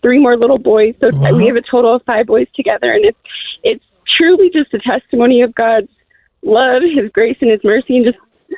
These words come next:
Speaker 1: doing the work with God and allowing him to heal all of those places so we don't continue the same cycles in our lives over and over again, wondering, "God,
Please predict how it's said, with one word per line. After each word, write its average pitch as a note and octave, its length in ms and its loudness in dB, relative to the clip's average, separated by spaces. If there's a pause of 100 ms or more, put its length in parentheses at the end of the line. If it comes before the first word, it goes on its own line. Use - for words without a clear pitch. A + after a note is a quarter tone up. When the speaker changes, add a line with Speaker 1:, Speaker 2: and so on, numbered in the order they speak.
(380)
Speaker 1:
doing C4+ 340 2
the C4+ 100 2
work G3+ 440 -2
with A#3+ 160 0
God G3 340 -2
and G3+ 100 2
allowing G#3 540 0
him A#3+ 240 2
to A3 100 0 (120)
heal F#3+ 320 2 (380)
all G3+ 300 0
of A#3 80 -2
those A#3 260 0
places A#3+ 440 -2
so C4+ 80 2
we A3 140 -2
don't A3+ 340 -2 (240)
continue B3+ 640 0
the G#3+ 140 -2 (100)
same A3 240 2
cycles G#3 400 -2
in G3 100 2
our F#3+ 120 0
lives G3 420 0 (460)
over C4 280 0
and A3+ 140 0
over A3+ 220 2
again, G3+ 260 0
wondering, G#3 480 0
"God, C4 200 -2